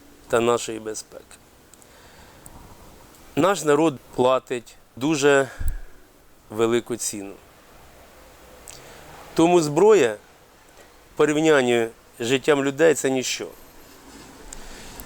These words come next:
Я хочу сказати, що Курська операція остаточно посунула на другий план питання переговорів.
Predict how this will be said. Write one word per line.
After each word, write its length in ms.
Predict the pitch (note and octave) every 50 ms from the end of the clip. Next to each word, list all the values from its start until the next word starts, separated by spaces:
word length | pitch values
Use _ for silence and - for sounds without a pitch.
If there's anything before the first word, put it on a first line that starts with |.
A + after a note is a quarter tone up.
| - -
Я 160 | - D#3 F#3+ F#3+
хочу 260 | G#3+ G#3 E3+ F#3+ F3
сказати, 360 | - - F3+ F3 F#3 F#3 E3+
що 180 | - - E3 D3
Курська 480 | - E3 F#3 F3+ E3 - - F3+ E3
операція 680 | D#3 - - F3 G3 A3 A#3 G#3 - - B2 G#2+ G#2+ G#2+ - - - - - - - - - - - - - - - - - - - - - - - - - - - - - - - -
остаточно 680 | - E3 D#3+ - F#3 F3 - F3+ E3 C#3 - - C3
посунула 580 | - - C#3+ C3+ - - F3+ F3 D#3+ C#3+ C3+ C3+
на 120 | C3+ C3+
другий 260 | C3 C#3 D3 D3+ C#3+ B2
план 280 | C3+ D3+ E3 D#3+ C#3
питання 420 | - C3 A#2+ - C#3+ C#3 C3+ C3 B2
переговорів. 720 | - C3+ C3 C3 B2+ B2+ B2 A#2 G#2+ G2+ G2+ G2+ G2+ G2